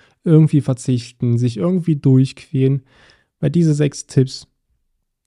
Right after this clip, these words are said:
sind die Grundlage, damit du wirklich effektiv und nachhaltig fünf bis zehn Kilo abnehmen kannst.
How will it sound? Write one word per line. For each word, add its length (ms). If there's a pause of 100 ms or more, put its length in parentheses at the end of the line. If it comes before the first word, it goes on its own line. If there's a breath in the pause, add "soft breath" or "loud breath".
(460)
sind 240
die 60
Grundlage, 880 (640)
damit 260
du 120
wirklich 340
effektiv 580
und 200
nachhaltig 800 (120)
fünf 320
bis 220
zehn 220
Kilo 260
abnehmen 380
kannst. 380